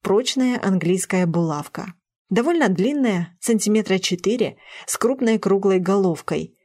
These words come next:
похожей на декоративную бусину.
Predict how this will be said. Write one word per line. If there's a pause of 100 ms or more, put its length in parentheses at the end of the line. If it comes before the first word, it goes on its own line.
(100)
похожей
на
декоративную
бусину.